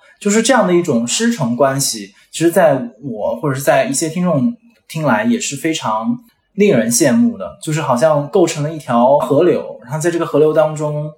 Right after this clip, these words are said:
一代又一代的人可以投身进去，然后也都可以产生结果，有很动人的这种老师和学生之间的这样的一个，一个情谊在里面。其实这个跟我们现在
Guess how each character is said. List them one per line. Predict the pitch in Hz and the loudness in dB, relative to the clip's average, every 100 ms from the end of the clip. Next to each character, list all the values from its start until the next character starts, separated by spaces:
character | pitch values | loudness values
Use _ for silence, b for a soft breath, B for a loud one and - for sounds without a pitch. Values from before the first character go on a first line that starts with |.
| b b | b b
一 | - 135 | -10 0
代 | 175 165 | 2 4
又 | 190 | 4
一 | 160 | 4
代 | 180 156 | 4 4
的 | 127 | 4
人 | 120 127 | 4 2
可 | 139 143 | 0 0
以 | 185 - - | 2 2 -2
投 | 120 127 | -8 -4
身 | 185 | -2
进 | 196 202 139 | 0 -2 -2
去， | - 135 107 - | -4 -4 -4 -4
然 | 113 | -6
后 | 135 | -4
也 | 131 | -4
都 | 117 127 | -4 -6
可 | - 123 | -8 -4
以 | 139 | -4
产 | 131 107 | -4 -8
生 | 107 139 139 143 | -6 -6 -4 -4
结 | 135 110 | -6 -6
果， | 120 98 76 | -6 -6 -4
有 | 139 196 | 2 2
很 | 202 135 | 2 0
动 | 214 190 | 2 2
人 | 123 117 | 2 0
的 | 151 | 0
这 | 147 | -4
种 | 135 113 104 | -4 -6 -4
老 | 131 - | -2 -2
师 | - 165 | -2 -6
和 | 156 131 139 - | -4 -4 -6 -10
学 | - 131 | -10 -2
生 | 180 196 | 0 0
之 | 190 170 | 0 -4
间 | 170 175 | -4 0
的 | 143 | 0
这 | 135 | 0
样 | 135 | 0
的 | 120 | 0
一 | 117 | 0
个， | 131 120 - B B | -2 -4 -4 B B
一 | 135 | 2
个 | 170 | 2
情 | - 117 208 | 2 2 4
谊 | 214 - | 2 2
在 | 143 123 | 2 2
里 | - | 0
面。 | - - | -14 -10
其 | - | -6
实 | 175 208 | -2 0
这 | 254 202 | 2 4
个 | 143 127 B B | 2 0 B B
跟 | 185 185 | 2 4
我 | |
们 | 233 | 4
现 | 233 185 | 2 0
在 | 165 147 123 | 0 2 0